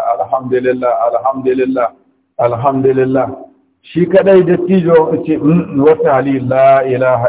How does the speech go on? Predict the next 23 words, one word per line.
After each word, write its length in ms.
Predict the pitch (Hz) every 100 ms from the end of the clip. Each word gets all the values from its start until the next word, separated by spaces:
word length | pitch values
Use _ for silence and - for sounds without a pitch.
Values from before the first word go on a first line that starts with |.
| 143
illallah, 600 | 120 117 117 120 117 117 - - _ 120
la 320 | 135 135 127
ilaha 460 | 123 131 127 120 123
illallah, 520 | 131 127 120 120 117 113 - - -
ko 140 | 135 135
la 240 | 143 135
ilaha 400 | 123 131 127 123 123
illallah 420 | 165 143 135 131
wahdahu 460 | 127 135 131 123 123
la 140 | 131
sharika 420 | 127 123 127 160 156
lahu, 300 | 135 117 - _ _ 135
lahul 300 | 143 131 131
mulku 260 | 151 160
wa 120 | 139 135
lahul 200 | 135 127
hamdu 300 | 131 135 127
wa 60 |
huwa 180 | 123 123
ala 180 | 120 120
kulli 240 | 127 123
shay'in 260 | - 120 113
qadir." 300 | 117 113 110